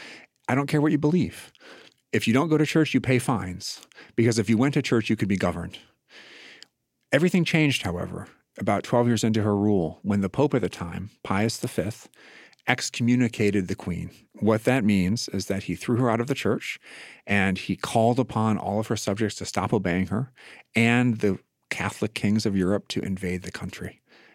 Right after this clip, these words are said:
She was a threat to the stability of Europe in his eyes because she was Protestant.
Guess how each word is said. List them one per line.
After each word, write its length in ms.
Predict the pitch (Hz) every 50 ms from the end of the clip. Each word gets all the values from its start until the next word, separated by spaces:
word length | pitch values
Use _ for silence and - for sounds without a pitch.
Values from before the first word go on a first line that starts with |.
| _ _
She 360 | - - - - 135 127 123
was 440 | 123 113 117 113 107 107 104 98 - -
a 80 | - 101
threat 500 | - - - - 107 101 - - - - - - - _
to 120 | - - -
the 120 | - 101
stability 640 | - - - 117 98 90 110 101 107 110 101 104 95
of 100 | 95 90
Europe 320 | 92 101 104 104 92 87 -
in 120 | 113 101
his 180 | - 107 92 -
eyes 320 | 90 95 98 101 104 - - _ _ _ _ _ _ _
because 400 | 117 110 - 127 110 107 101 -
she 160 | - - 104
was 160 | 92 90 -
Protestant. 580 | - - 113 107 110 104 - - - - -